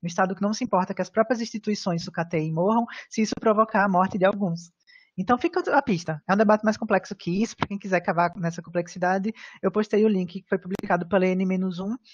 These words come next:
o texto do Safat, que é "Bem-vindo ao Estado Suicidário". O que convoca a gente a entender como que no Brasil a pandemia teve um contexto diferente dos outros lugares, né? De como a gente precisou também ter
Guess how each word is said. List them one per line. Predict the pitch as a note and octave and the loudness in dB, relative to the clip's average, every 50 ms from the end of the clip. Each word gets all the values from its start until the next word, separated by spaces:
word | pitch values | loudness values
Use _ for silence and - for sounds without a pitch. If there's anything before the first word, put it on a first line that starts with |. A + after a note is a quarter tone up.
| _ _ | _ _
o | - F#3+ | -8 -4
texto | F#3+ G3 F#3+ F#3+ - G#3 | -2 0 -2 -2 -2 -6
do | F#3+ G#3 | -8 -4
Safat, | - - F3+ F3 E3+ F#3+ E3+ - F#3+ | 0 0 0 0 0 -4 -6 -6 -6
que | - - | -4 -2
é | F3+ | -2
"Bem-vindo | D#3+ D#3 F#3 G3 G3+ F3+ F#3+ F#3+ G3 G3+ G3+ G3 | -2 -2 -2 -2 -2 -2 -4 -4 -2 0 2 2
ao | F#3 F#3+ | 0 0
Estado | - - - F3 E3+ E3+ F3 | -2 0 2 2 2 0 -2
Suicidário". | E3+ - F3 E3+ E3+ - F#3 D#3 D3+ D3 C#3+ C#3 D3+ E3 D3 _ _ _ - - - - - - - - _ | -4 -6 -8 -8 -8 -10 -6 -4 -4 -4 -2 -4 -8 -10 -12 _ _ _ -20 -18 -16 -16 -16 -16 -18 -14 _
O | - | -6
que | - - - | -6 -4 -2
convoca | - A3+ G#3 G#3+ A3 G#3+ - A3+ | -2 0 0 2 0 2 2 0
a | |
gente | G#3 G#3+ G#3 G3+ A#3 | 0 0 -2 -2 -2
a | G#3+ | -2
entender | G#3+ - A3 G3+ F#3 F#3 F#3 | -2 -2 -2 0 0 -2 -4
como | F3 - A3+ G#3+ A#3+ C4+ | -2 -2 -2 -2 -2 -4
que | - - B3+ | -6 -4 -2
no | B3+ B3+ | 0 2
Brasil | A#3+ A#3 G#3+ G3 F3 E3 E3 F3+ G3+ A#3 A#3 G3 E3 - - | 4 4 6 4 4 2 0 0 0 0 0 -2 -2 -4 -6
a | - F3 | -2 0
pandemia | G3 F#3+ F#3 G3 G3 F#3 F#3+ G3 G#3+ | 0 2 2 2 2 2 0 0 -2
teve | G#3+ - A3 G#3 G#3 | 0 -2 -2 -2 -2
um | G#3+ | -4
contexto | G#3+ A#3 A3 - G#3+ G#3 - - | -4 -4 -4 -4 -4 -6 -6 -8
diferente | G3 G#3 - - G#3 G3+ G#3 G3+ F#3+ - F3 | -10 -2 2 4 4 4 4 2 0 -2 -6
dos | D3+ D#3 D#3 | -8 -6 -8
outros | D#3 D#3 - _ | -8 -10 -12 _
lugares, | - D#3 D#3 D3+ D3 C#3+ D3 C#3+ | -10 -6 -4 -4 -4 -6 -8 -10
né? | D3 C#3 C3+ | -10 -12 -12
De | D3 | -14
como | - - E3+ E3 E3+ | -18 -14 -10 -8 -6
a | F3+ | -6
gente | F3+ F#3 F#3+ E3+ - | -6 -6 -8 -10 -12
precisou | _ - - A#3 A3+ A3 A3 A3+ A3 | _ -10 -8 -4 -2 0 -2 -2 -2
também | A3 A#3+ G3 F#3 F3 E3+ | -2 -4 -4 -4 -6 -6
ter | F3 | -6